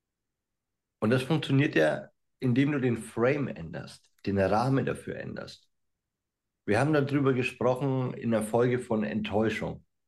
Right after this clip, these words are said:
Wenn jemand zu spät kommt und du einfach dankbar bist für die Zeit, die du gerade für dich gewonnen hast. Also Reframing, umrahmen. Dir passt der Rahmen nicht, du findest gerade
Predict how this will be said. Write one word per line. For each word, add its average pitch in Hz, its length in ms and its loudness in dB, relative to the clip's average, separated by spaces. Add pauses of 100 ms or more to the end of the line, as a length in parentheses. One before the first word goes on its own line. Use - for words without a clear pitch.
(460)
Wenn 113 240 0
jemand 135 280 4
zu 156 80 -2
spät - 420 -2
kommt - 320 -10 (600)
und 120 80 2
du 131 80 4
einfach 117 280 0
dankbar 135 520 0
bist 151 240 -4
für - 140 -2
die 107 160 2
Zeit, 127 400 0
die 127 80 0
du 104 120 -2
gerade 107 440 0
für - 120 -6
dich 127 360 -2
gewonnen 135 480 2
hast. - 320 -12
Also 113 360 -2 (360)
Reframing, 135 1400 0
umrahmen. 90 880 0 (1200)
Dir 117 140 0
passt 160 340 -4
der 156 140 2
Rahmen 156 340 0
nicht, - 320 -8 (160)
du 127 160 -2
findest 160 420 0
gerade - 480 -2